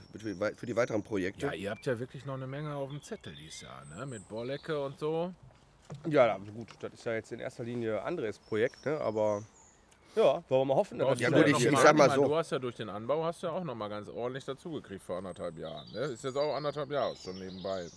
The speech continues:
Speaker 1: Der nicht nutzbar war dann. Also
Speaker 3: Welchen
Speaker 1: länger
Speaker 3: Anbau
Speaker 2: Nee, bei
Speaker 3: meinst du
Speaker 2: dir
Speaker 3: jetzt?
Speaker 2: nebenan, du hast ja nebenan jetzt
Speaker 1: Den
Speaker 2: die
Speaker 1: Gastraum.
Speaker 2: Sitzmöglichkeit, das
Speaker 3: Ach
Speaker 2: war ja
Speaker 3: so,
Speaker 2: früher
Speaker 3: die,
Speaker 2: nicht.
Speaker 3: ach so, die
Speaker 2: Das ist jetzt
Speaker 3: Ladenerweiterung,
Speaker 2: anderthalb
Speaker 3: ja, ja.
Speaker 2: Jahre, ne?
Speaker 3: Ja, gut, das ist anderthalb Jahre und davon war die aber ein Jahr zu,
Speaker 2: Genau.
Speaker 3: ne?
Speaker 2: Aber das
Speaker 3: Weil
Speaker 2: wird dann ganz ordentlich. Ich meine,
Speaker 3: Ja,
Speaker 2: war
Speaker 3: gucken wir
Speaker 2: damals
Speaker 3: mal.
Speaker 2: gut
Speaker 3: Und
Speaker 2: angenommen.
Speaker 3: zwanzig Sitzplätze, ja klar.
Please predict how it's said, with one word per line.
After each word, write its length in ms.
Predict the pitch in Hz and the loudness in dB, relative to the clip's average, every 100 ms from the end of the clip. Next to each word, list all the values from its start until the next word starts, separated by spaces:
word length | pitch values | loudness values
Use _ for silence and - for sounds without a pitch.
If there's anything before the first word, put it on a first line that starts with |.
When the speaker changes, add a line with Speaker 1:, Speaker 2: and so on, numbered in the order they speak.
| - | -4
Speaker 1:
Der 100 | 95 | 0
nicht 220 | 123 117 | 0 2
nutzbar 420 | 143 180 - 92 92 | 2 0 0 2 4
war 200 | 95 92 - - _ _ _ _ | 2 0 -12 -20 _ _ _ _
dann. 260 | 87 92 95 - _ _ _ | -4 -4 -6 -16 _ _ _
Also 160 | - 101 | -6 0
Speaker 3:
Welchen 180 | 113 120 | 2 2
Speaker 1:
länger 60 | |
Speaker 3:
Anbau 180 | 127 151 | 2 4
Speaker 2:
Nee, 60 | 110 | 4
bei 80 | 135 | 4
Speaker 3:
meinst 160 | 127 | 2
du 40 | 143 | -2
Speaker 2:
dir 60 | |
Speaker 3:
jetzt? 120 | 156 | -2
Speaker 2:
nebenan, 380 | 131 135 127 135 | -2 -6 -6 -6
du 100 | 117 | -4
hast 160 | 110 - | -4 -6
ja 100 | 135 | -8
nebenan 440 | 120 131 104 120 | -6 -8 -8 -8
jetzt 80 | 123 | -4
Speaker 1:
Den 80 | 123 | 2
Speaker 2:
die 20 | |
Speaker 1:
Gastraum. 420 | 151 151 123 104 | 2 4 2 2
Speaker 2:
Sitzmöglichkeit, 440 | 98 95 - 101 95 | 2 -6 -10 -10 -6
das 120 | 90 | 0
Speaker 3:
Ach 60 | |
Speaker 2:
war 60 | 101 | 0
ja 60 | 98 | 4
Speaker 3:
so, 80 | 220 | 4
Speaker 2:
früher 100 | 247 | 4
Speaker 3:
die, 120 | 156 151 | 2 -2
Speaker 2:
nicht. 100 | - | -4
Speaker 3:
ach 40 | |
so, 140 | - 220 | -2 0
die 100 | 131 | 10
Speaker 2:
Das 120 | 185 | 10
ist 60 | |
jetzt 120 | 190 131 | 10 8
Speaker 3:
Ladenerweiterung, 200 | 123 165 | 6 4
Speaker 2:
anderthalb 160 | 175 | 8
Speaker 3:
ja, 100 | 147 | 10
ja. 220 | 226 196 | 12 10
Speaker 2:
Jahre, 300 | 165 123 90 | 8 2 0
ne? 200 | 80 120 - - - - - - | -6 -8 -10 -16 -20 -20 -10 6
Speaker 3:
Ja, 240 | 131 107 | 8 8
gut, 240 | 143 151 | 4 0
das 120 | 127 123 | 0 -2
ist 60 | |
anderthalb 320 | 139 135 127 | 2 2 4
Jahre 220 | 120 139 147 | 8 8 8
und 60 | |
davon 240 | 135 139 123 | 4 2 4
war 120 | 127 | 6
die 80 | 123 | 6
aber 160 | 120 | 4
ein 160 | 117 127 | 4 6
Jahr 160 | 147 | 4
zu, 160 | - 180 | 4 2
Speaker 2:
Genau. 240 | 180 139 | 2 0
Speaker 3:
ne? 60 | 147 - _ _ - | -2 -6 _ _ -4
Speaker 2:
Aber 260 | 135 123 | 0 0
das 160 | 113 110 | -2 -4
Speaker 3:
Weil 120 | 98 | -4
Speaker 2:
wird 120 | 92 | -4
dann 140 | 127 135 | -6 -6
ganz 180 | 147 | -8
ordentlich. 320 | - 196 113 - | -6 -6 -6 -8
Ich 60 | |
meine, 140 | 208 302 | 0 2
Speaker 3:
Ja, 120 | 277 | 4
Speaker 2:
war 100 | 110 | 2
Speaker 3:
gucken 180 | - 135 | 0 2
wir 60 | |
Speaker 2:
damals 80 | 104 | 2
Speaker 3:
mal. 120 | 98 | 0
Speaker 2:
gut 120 | 135 | -4
Speaker 3:
Und 60 | 139 | -8
Speaker 2:
angenommen. 120 | 175 | 2
Speaker 3:
zwanzig 280 | 151 139 127 | 4 4 -2
Sitzplätze, 360 | - 180 - 135 | 0 0 2 2
ja 140 | 135 | 4
klar. 300 | - 196 107 | 4 4 4